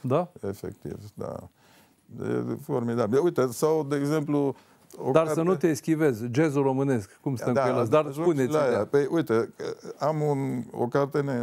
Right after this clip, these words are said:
Speaker 2: în engleză despre jazzul portughez și după aceea, la inițiativa lui Mircea Mihăieș, care a avut o influență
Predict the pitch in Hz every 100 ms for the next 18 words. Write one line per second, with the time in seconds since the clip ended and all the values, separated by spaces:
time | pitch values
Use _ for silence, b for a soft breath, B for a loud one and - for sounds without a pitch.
0 | 113 117 117 113 113 127 110 104 101 113
1 | 110 101 107 117 113 - 101 98 92 127
2 | 196 165 165 165 160 151 165 185 156 156
3 | 165 170 156 139 131 135 135 123 123 117
4 | 147 139 123 123 127 127 110 110 107 107
5 | 120 113 107 104 104 110 117 - - 101
6 | 95 92 92 - 110 107 117 120 110 101
7 | 98 98